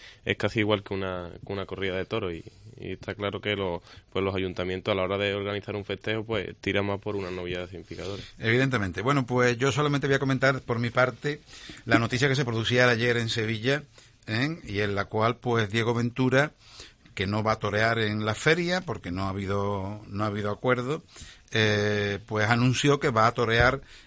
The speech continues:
Speaker 2: en Espartina el mismo día quince de abril, el mismo día que se celebra la, la corrida de rejones en Sevilla, y a la misma hora, va a ser a las seis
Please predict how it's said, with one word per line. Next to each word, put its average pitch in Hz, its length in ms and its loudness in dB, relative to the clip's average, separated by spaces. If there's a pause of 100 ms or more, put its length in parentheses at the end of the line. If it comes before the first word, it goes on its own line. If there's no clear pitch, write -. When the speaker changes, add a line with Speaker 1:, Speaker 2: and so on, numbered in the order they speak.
Speaker 2:
en 107 120 0
Espartina 110 540 2
el 98 60 0
mismo 123 380 2
día 131 380 2 (640)
quince 131 560 0
de 98 240 -4
abril, 117 360 2
el 101 40 -2
mismo 107 200 -2
día 113 100 -2
que 101 60 -6
se 113 80 -4
celebra 117 320 0
la, 117 480 0 (240)
la 110 100 -2
corrida 113 320 0
de 113 60 2
rejones 117 340 2
en 123 80 0
Sevilla, 127 380 2 (240)
y 120 80 2
a 113 80 8
la 110 80 4
misma 131 360 6
hora, 147 220 2 (100)
va 95 280 -6
a - 20 -8
ser 98 180 -6
a 98 40 -2
las 98 160 -2
seis 110 320 -4